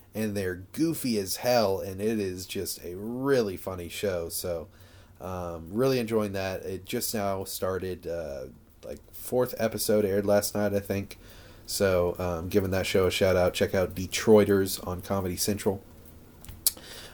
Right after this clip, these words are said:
Um, so yeah, like I said, been, be playing more Horizon, and then I went ahead and pre-ordered, uh, Ghost Recon Wildlands for this Tuesday.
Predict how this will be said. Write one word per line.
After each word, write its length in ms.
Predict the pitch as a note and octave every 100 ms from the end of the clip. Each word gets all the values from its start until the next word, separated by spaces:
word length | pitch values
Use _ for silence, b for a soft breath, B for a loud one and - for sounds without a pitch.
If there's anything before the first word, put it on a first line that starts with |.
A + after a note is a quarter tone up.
| -
Um, 720 | G#2 G#2 G#2+ G#2+ G#2+ G#2+ A2
so 120 | C#3
yeah, 140 | C#3+ A2+
like 140 | G#2+
I 40 |
said, 240 | A2 B2+ A2+
been, 240 | A2+ G#2+ - -
be 140 | A#2+ A#2
playing 300 | C#3+ C3 B2+
more 260 | B2+ B2
Horizon, 800 | A#2+ A#2 A#2 B2 A2+ B2 A#2+ A#2+ B B B B
and 240 | - G#2+ A2
then 380 | A2 G#2+ G#2+ G2+
I 80 |
went 180 | A2+ C3+
ahead 200 | B2+ B2+
and 120 | B2+
pre-ordered, 880 | A2+ B2+ B2 A#2+ B2 A#2+ A#2 A#2 G#2+
uh, 840 | - G#2 G2+ G2 G2 F#2+ F#2 E2+ - - - - - A2
Ghost 300 | A#2 A#2+ -
Recon 360 | A#2+ A2+ G#2
Wildlands 720 | G2 G2 A2+ A#2 C3 C#3+ F3
for 160 | - A2
this 180 | G2 -
Tuesday. 460 | A#2 A#2+ D3+ F3+